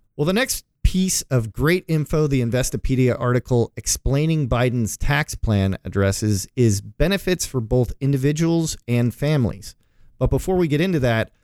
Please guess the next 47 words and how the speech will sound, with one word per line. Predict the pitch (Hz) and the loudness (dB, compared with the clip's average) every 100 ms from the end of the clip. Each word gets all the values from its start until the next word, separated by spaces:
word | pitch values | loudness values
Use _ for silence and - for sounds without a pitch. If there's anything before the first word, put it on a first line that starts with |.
| _ - | _ -2
I | |
want | 156 196 | 0 2
to | |
remind | 170 156 151 143 - | 2 2 0 -2 -4
everyone | 147 147 135 110 101 101 | -4 0 2 2 2 2
that | 95 | 0
the | - | -2
Biden | 95 120 127 120 | -2 0 0 0
tax | 131 120 - | 0 0 -2
plan | 120 117 | 0 2
is | 107 | 2
still | - - 120 | -2 0 0
just | 147 160 | 0 -2
a | - | -4
proposal, | 185 180 147 127 123 127 - _ _ - | -6 0 2 2 0 -2 -6 _ _ 0
needs | 127 131 | 0 0
to | 135 | 0
be | 131 | 0
debated | 117 104 123 123 | 0 0 0 0
in | 123 | -2
Congress, | 123 127 123 127 127 123 - | -2 0 0 2 2 0 -2
negotiated, | 107 110 107 - 113 110 107 - _ _ - | 0 0 0 0 0 2 0 -4 _ _ -4
and | 101 | 2
likely | 104 107 113 | 2 2 -2
changed | 101 - 165 156 143 - | -4 -4 0 0 -2 -4
to | - | -8
some | 117 123 117 | -2 0 0
degree | 107 117 113 | 0 2 2
before | 104 98 110 | 0 -4 -2
it | 104 - | -2 0
lands | 110 107 | 0 0
on | 101 101 | -2 -2
Pre-, | - 104 - - | 0 0 0 -2
President | 117 104 104 92 | 0 2 0 0
Biden's | 104 98 98 - | 0 0 -2 -4
desk | 101 110 107 - - | -2 -2 -2 -6 -10
for | - 101 | 0 0
his | 87 | 2
signature. | - 117 101 - - - _ _ _ - - - - | -2 -2 -2 -2 -4 -4 _ _ _ 0 2 2 0
Now, | - | -4
as | - 139 147 | -2 0 0
for | - 131 | -2 -2
benefits | 113 160 180 151 147 | 0 0 0 -2 -2
for | - | -2
individuals | 147 147 131 135 139 143 120 107 | -2 0 0 0 0 0 0 0
and | 104 | -4
families, | 92 180 202 143 120 117 | -2 0 2 2 2 0